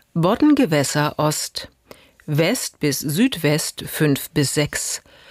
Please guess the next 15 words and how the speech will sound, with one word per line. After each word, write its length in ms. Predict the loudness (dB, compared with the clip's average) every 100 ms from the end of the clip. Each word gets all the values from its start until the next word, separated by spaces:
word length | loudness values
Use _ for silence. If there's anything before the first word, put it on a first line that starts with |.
| -20 _ -10
vorübergehend 880 | 0 4 4 2 2 2 2 0
abnehmend 600 | -4 -4 0 2 4 2
vier, 480 | 0 0 2 2 0 -6 _ -20 _ _ _ _ -20 -6
süddrehend. 1040 | -2 2 2 0 -4 0 2 0 -4 -10 -16 _ -16 -14 -14 -4
Südöstliche 920 | -2 2 2 2 0 0 -2 0 0
Ostsee, 640 | 0 -2 -4 -2 -2 -2 -6 -12 -20 -20 -12 0
westliche 640 | 2 4 0 0 2 4
Winde 480 | 4 4 4 4 2 -2
fünf 440 | -2 0 0 -2
bis 200 | -2 -2
sechs, 520 | 0 -2 -2 -6 -8 -12 -20 -20 _ -6
abnehmend 720 | -4 -2 0 2 2 2 0
um 180 | 0 0
vier, 540 | 0 0 2 0 -4 -14 _ -20 _ _ -2
süddrehend. 1040 | 2 2 0 -2 0 2 0 -4 -10 -12